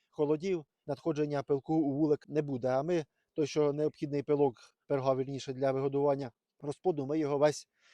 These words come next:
забираємо. До прикладу, ось ми покажемо на оцій сім'ї, як ми проводимо утеплення. Це сім'ї у нас батьківські сім'ї, є, е, сім'ї вихо-, виховательки, підгодовуємо їх.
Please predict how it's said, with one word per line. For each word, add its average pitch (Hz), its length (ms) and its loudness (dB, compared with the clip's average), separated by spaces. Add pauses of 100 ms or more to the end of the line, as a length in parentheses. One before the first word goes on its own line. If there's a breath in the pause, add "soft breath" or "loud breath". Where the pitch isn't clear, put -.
(220 soft breath)
забираємо. 127 680 2
До 139 120 -6
прикладу, 165 320 -4
ось 151 140 0
ми 151 100 -6
покажемо 147 600 -4 (800)
на 139 140 -6
оцій 147 180 -6
сім'ї, 160 420 -6 (640 loud breath)
як 165 200 2
ми 147 220 0 (220)
проводимо 151 500 4
утеплення. 113 600 -2 (1160 soft breath)
Це 180 280 6
сім'ї 160 400 -2
у 147 80 0
нас 139 180 -2
батьківські 156 520 -4
сім'ї, 143 520 -10
є, 147 140 -8 (160)
е, 139 300 -2
сім'ї 139 300 -8
вихо-, 135 300 -6
виховательки, 151 600 -8
підгодовуємо 143 760 0
їх. 139 340 -4